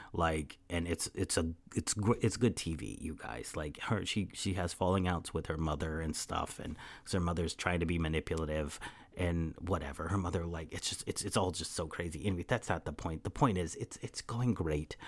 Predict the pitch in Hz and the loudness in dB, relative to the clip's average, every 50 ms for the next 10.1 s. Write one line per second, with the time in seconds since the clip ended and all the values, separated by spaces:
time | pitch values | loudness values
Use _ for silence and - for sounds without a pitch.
0 | - - - - - - - 85 82 82 - - 95 - - 85 - - 135 117 | -12 -12 -14 -16 -6 -4 -2 -2 -2 -2 -4 -4 -2 -2 0 0 6 6 6 6
1 | - 90 98 92 - - 87 71 78 - - - - - - - - - - - | 6 2 -2 -2 0 -2 -4 -2 -2 -2 4 8 8 8 8 8 2 -6 -8 -10
2 | - - - - - - 277 - - - - - - - - _ _ _ - 110 | -12 -14 -16 -18 0 2 2 2 2 -6 -6 -10 -10 -10 -10 _ _ _ 2 2
3 | 110 107 - - - - - 117 110 104 - - 110 98 98 - 87 82 76 - | 2 4 2 -4 -8 2 4 4 4 4 4 6 8 8 8 6 2 -2 0 0
4 | - - 73 73 71 73 73 - - - - - - - - - - 104 107 104 | -2 -2 -2 -2 -2 -4 -6 -8 -12 -16 -16 -16 -18 -20 -18 -6 0 2 4 6
5 | 107 107 107 107 104 104 120 131 123 117 - 113 98 98 87 95 90 - - 95 | 8 8 8 8 8 6 6 6 6 6 6 6 4 6 6 4 4 4 4 4
6 | 92 87 82 85 - - 98 95 95 87 - 90 87 90 90 87 - - 92 92 | 4 4 2 -2 2 2 4 4 4 4 6 6 6 6 6 4 0 -2 -6 -6
7 | - - 101 85 - - - - 101 95 85 92 87 82 - 92 98 101 107 95 | 0 0 0 0 0 -6 -4 0 2 2 4 2 2 2 0 -2 2 4 4 4
8 | 82 95 90 - - - 101 104 104 95 92 90 90 85 85 82 82 - - - | 4 2 0 0 2 2 4 4 6 6 4 4 4 4 2 2 0 -2 -4 -14
9 | - - - 101 104 98 95 92 - - - 220 226 220 - - - 90 78 165 | -18 -4 2 4 6 6 6 4 4 4 4 4 4 4 2 2 2 2 2 2
10 | - | 2